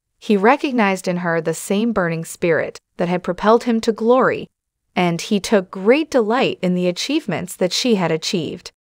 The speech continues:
On the other hand, the journey that Monica took was not an exception to the rule that the life of a gold miner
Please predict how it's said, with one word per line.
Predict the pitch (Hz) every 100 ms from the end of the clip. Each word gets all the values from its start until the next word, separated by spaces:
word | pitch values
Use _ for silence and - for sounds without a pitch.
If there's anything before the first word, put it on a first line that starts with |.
| _ _ _ _ _ _ _ -
On | 240
the | 294 330
other | 359 208
hand, | 180 135 143 208 - _ _
the | 208 196
journey | 220 277 392 349
that | 240 190
Monica | 185 233 277 269
took | 240 202 175 -
was | 175 175
not | 175 220 330
an | 320
exception | 240 - 269 311 - 165
to | 165 175
the | 170
rule | 165 165 156 175
that | 180
the | 180 175
life | 185 285 311
of | - 208
a |
gold | 185 - 214 240
miner | 220 269 226 147 -